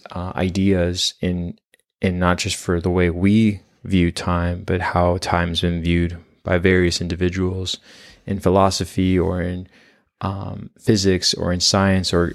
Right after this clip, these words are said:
currently as we speak in this, in this world, and what that does for us in regards to understanding the past, the present, and the future. And so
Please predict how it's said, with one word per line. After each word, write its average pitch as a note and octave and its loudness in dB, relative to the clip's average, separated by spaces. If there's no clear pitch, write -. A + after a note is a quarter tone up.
currently F#2 0
as F2+ 0
we F2+ 0
speak F2+ 0
in F2+ 0
this, - 0
in F#2+ -8
this F2+ -4
world, F2 2
and F#2 -2
what - 0
that E2+ 0
does F#2+ 2
for F2 -2
us F2+ -2
in G2+ -6
regards F2+ 0
to - -4
understanding F2 -2
the E2+ -6
past, F2+ -2
the - -14
present, F2 -2
and F2 -6
the E2+ -6
future. G2+ -2
And F#2+ -6
so F2 2